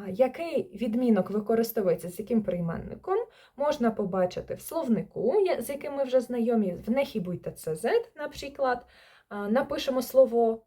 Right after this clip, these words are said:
«пред». І бачимо, написано «предл с», і написано з яким відмінком, з таким-то падем.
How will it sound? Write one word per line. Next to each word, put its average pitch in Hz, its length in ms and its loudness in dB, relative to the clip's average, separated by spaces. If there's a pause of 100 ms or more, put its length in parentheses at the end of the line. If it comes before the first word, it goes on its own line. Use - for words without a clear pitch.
(120)
«пред». 208 500 0 (1300)
І 262 80 -4
бачимо, 220 460 0 (640)
написано 220 540 2
«предл 220 720 2 (460)
с», 349 480 -4 (320)
і 262 100 -6
написано 233 500 2
з 220 100 -2
яким 226 280 4
відмінком, 208 760 -2
з - 300 -4
таким-то 214 800 -2
падем. 180 640 -2